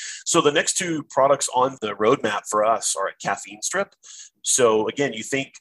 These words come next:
of in the afternoon, you need a cup of coffee. Maybe you, you know, you don't wanna run down to the coffee shop. We have a strip that in testing right now that has forty milligrams of caffeine. You put it between your, between your cheek and gum, let it dissolve. What I can tell you is my wife does not drink coffee,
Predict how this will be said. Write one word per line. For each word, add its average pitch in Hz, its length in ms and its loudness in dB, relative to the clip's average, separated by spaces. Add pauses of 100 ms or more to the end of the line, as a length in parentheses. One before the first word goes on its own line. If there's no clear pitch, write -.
of 107 420 -4 (300)
in 123 120 -10
the 110 120 -4
afternoon, 147 500 -2
you 131 80 -8
need 113 160 -4
a - 20 -6
cup - 200 -4
of - 60 -18
coffee. 127 580 0
Maybe 104 240 -8
you, 101 260 -12
you 107 80 -16
know, 98 80 -10
you 98 100 -10
don't 113 120 0
wanna 107 160 0
run 104 160 -2
down 101 140 0
to 95 80 -4
the 90 100 -12
coffee 110 300 0
shop. 101 360 2 (140)
We 104 100 -6
have 113 220 0
a 98 340 0
strip - 400 0
that 101 220 0
in 107 140 -8
testing 120 360 -2
right 95 240 -4
now 101 160 0
that 104 120 -2
has 98 140 0
forty 117 280 -4
milligrams 104 480 -4
of 95 100 -12
caffeine. 101 420 -8
You 98 100 -18
put 101 140 -4
it 98 60 -8
between 98 320 -8
your, 98 260 -4 (280)
between 104 240 -2
your 98 80 -8
cheek - 240 -6
and 95 100 -6
gum, 98 180 -2
let 92 120 -2
it 80 100 -12
dissolve. 92 640 -2 (340)
What 107 140 2
I 110 100 4
can 117 180 0
tell 104 200 2
you 101 180 -2
is 95 460 -2
my 113 140 2
wife 113 360 -2
does - 180 -2
not 101 200 -4
drink 135 260 -6
coffee, 87 480 -6